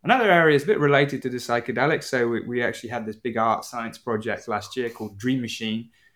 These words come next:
where we used stroboscopic light to induce visual hallucinations in around about forty thousand people throughout the U K in collective settings last year, which was a huge amount of fun, but also, I think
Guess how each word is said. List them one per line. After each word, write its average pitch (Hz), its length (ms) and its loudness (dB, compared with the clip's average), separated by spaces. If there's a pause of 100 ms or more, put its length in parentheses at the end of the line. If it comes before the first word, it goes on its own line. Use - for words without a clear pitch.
(200)
where 107 720 0
we 113 100 -4
used 113 500 -6
stroboscopic 120 760 -2
light 123 260 -2
to - 140 -10
induce 110 340 -4
visual 113 300 -6
hallucinations 110 760 -6
in 107 260 -8 (360)
around 165 200 2
about 117 260 4
forty 117 300 -4
thousand 107 400 -4
people 113 380 -4
throughout 104 340 -6
the 104 80 -8
U 101 160 -6
K 98 340 -4 (380)
in 113 100 -8
collective - 500 -4
settings 113 600 -2 (400)
last 107 320 -6
year, 101 280 0
which 113 220 -6
was 107 360 -4 (800)
a - 40 -10
huge 165 240 -2
amount 117 220 -2
of - 60 -14
fun, 139 360 4
but 113 100 0
also, 117 520 -2
I 104 100 -8
think 113 300 -12